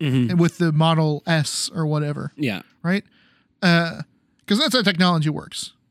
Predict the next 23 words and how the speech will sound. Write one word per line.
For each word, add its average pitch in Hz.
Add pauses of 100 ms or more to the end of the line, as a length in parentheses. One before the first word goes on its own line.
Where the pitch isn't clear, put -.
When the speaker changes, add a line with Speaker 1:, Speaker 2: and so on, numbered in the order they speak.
(140)
Speaker 2:
It's, 180
it's 202
cutting 220
edge, 170
it's 165
bleeding 185
edge, 151 (720)
and 156
it's 151
super 190
expensive 165 (640)
until, 180 (380)
you 170
know, 151
it 165 (360)
Speaker 1:
Becomes 131
common 123
enough. 156
Speaker 2:
becomes 185
common 208
enough, 151
and 156
you 160